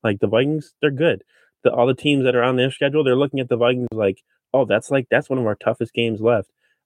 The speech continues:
on our schedule." So we have to have, like, we have to get in that mentality too. Like, this, this Vikings team is good, and they're gonna win a bunch more games this year, you know, barring serious injuries to other players.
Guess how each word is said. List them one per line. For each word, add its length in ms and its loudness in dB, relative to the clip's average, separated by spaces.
on 220 0
our 160 -2
schedule." 380 -6
So 180 -8
we 140 2
have 160 0
to 120 -2
have, 220 2
like, 240 2
we 60 4
have 100 2
to 60 -6
get 120 2
in 80 -6
that 80 0
mentality 460 0
too. 180 2
Like, 200 2
this, 220 -2
this 140 0
Vikings 300 0
team 180 0
is 80 2
good, 260 2
and 220 0
they're 100 4
gonna 160 2
win 340 0
a 80 0
bunch 240 0
more 160 2
games 220 2
this 160 -4
year, 260 2
you 80 -8
know, 160 -4
barring 520 2
serious 420 0
injuries 380 2
to 100 -2
other 140 2
players. 440 -2